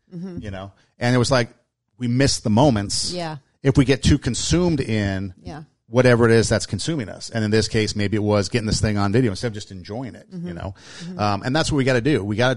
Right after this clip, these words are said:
Speaker 2: take the time. If we're painting, paint for yourself. If you're doing a podcast, do it for yourself. If you're doing music, art, makeup, do it for yourself. And don't necessarily do it because you want other people,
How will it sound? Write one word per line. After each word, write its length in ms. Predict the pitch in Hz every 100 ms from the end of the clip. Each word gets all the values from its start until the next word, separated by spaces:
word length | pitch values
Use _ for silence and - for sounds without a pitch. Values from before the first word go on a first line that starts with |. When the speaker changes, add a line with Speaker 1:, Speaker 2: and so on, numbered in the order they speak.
| -
Speaker 2:
take 200 | 127 127
the 80 | 113
time. 540 | - 131 120 101 104 - _ -
If 120 | 104
we're 60 | 110
painting, 600 | - 120 131 123 170 160 _ _
paint 340 | - 127 - -
for 120 | 117
yourself. 520 | 98 - 101 - - _ _ _ -
If 140 | 98
you're 80 | 107
doing 120 | 110
a 40 | 95
podcast, 540 | 120 135 139 143 -
do 100 | 123
it 100 | 117
for 120 | 120
yourself. 580 | 113 - 127 101 82 -
If 160 | 110 110
you're 80 | 98
doing 240 | 107 95
music, 520 | 117 151 151 156 - - - - _
art, 440 | 107 131 147 - - _ _ _
makeup, 640 | 98 131 - 151 147 _ _ 107
do 120 | 131 160
it 60 |
for 100 | -
yourself. 720 | 123 104 - 143 101 92 117 - _ _ _ _ _ _ _ -
And 140 | 127
don't 140 | 147 156
necessarily 380 | 147 - 143 127
do 120 | 135
it 80 | 131
because 500 | - 127 120 104 131
you 100 | 117
want 200 | 117 -
other 200 | 123 117
people, 480 | - 180 - -